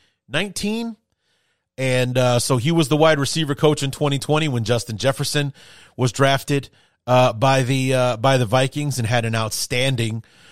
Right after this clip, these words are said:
uh, rookie season, uh, up there, uh, in Minnesota. And obviously he's been coaching Adam Thielen, uh, as well. And when he moved to quarterback coach, uh, Kirk Cousins had one of his best seasons, uh, you know, as far as, uh,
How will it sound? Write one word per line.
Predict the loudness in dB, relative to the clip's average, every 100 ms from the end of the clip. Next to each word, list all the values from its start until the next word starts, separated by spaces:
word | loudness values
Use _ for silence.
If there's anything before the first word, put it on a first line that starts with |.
| _ -4 2
uh, | 2 2
rookie | 0 0 0
season, | -2 -2 -2 0 -4 -4 0
uh, | 0 2
up | -2
there, | 0 0 0 0
uh, | 0 0 -2
in | -2
Minnesota. | -2 -2 0 2 2 2
And | 0
obviously | -2 -2 -4 -6
he's | -4
been | -6 -2
coaching | -2 -4 -4
Adam | -2 -2
Thielen, | -4 -4 -2 -2 -4 -16 -20 -20 -20 -2
uh, | 2 2
as | 0 -4
well. | 0 2 4
And | 2
when | 0
he | 0
moved | 2 0 -2
to |
quarterback | 0 2 2 0 0
coach, | 0 0 0 -6 -12 -20 -20 -20 _
uh, | 0 0 0
Kirk | 0 2
Cousins | 4 2 2 0
had | 0 2
one | 0
of | 0
his | -2
best | 0 0 0
seasons, | -2 -2 -2 -4 -4 -8 _ -2
uh, | 0 2 0
you | 0
know, | 2 0
as | -2 -6
far | 0 2 2
as, | 0
uh, | 0 2 0